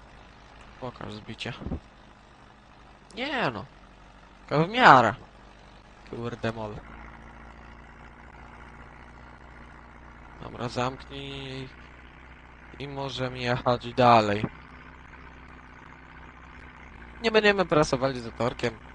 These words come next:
Czterdziechą sobie porobimy. Będzie taki,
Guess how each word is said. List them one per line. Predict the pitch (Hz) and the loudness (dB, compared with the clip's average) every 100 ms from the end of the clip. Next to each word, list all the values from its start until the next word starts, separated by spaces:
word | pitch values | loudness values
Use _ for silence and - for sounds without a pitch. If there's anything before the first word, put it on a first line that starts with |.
| - - - 64 65 - - - - - - | -20 -20 -20 -18 -18 -18 -18 -18 -20 -18 -16
Czterdziechą | - 196 175 151 143 - 131 | 6 6 6 6 6 6 -8
sobie | - 123 | -8 -10
porobimy. | - 127 127 123 120 117 - - - - | -4 -2 -2 -6 -10 -12 -14 -18 -18 -14
Będzie | 135 127 127 | -14 -10 -4
taki, | 147 139 135 | -4 -2 -6